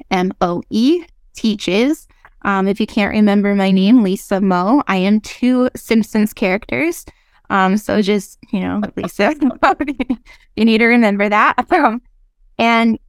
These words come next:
you could see me if you're going to Spring Q. I will be presenting twice.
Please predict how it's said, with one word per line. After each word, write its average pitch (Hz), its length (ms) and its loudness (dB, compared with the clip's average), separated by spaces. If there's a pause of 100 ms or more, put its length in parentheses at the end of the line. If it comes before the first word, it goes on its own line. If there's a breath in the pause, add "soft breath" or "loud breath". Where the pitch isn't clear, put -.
you 220 160 -4
could 240 200 -2
see 262 240 -2
me 247 220 2
if 240 80 0
you're 247 100 2
going 220 260 2
to 226 80 0
Spring 233 400 -2
Q. 226 560 -2
I 214 160 -2
will 202 100 -2
be 208 380 -4
presenting 208 640 -4
twice. 208 720 -4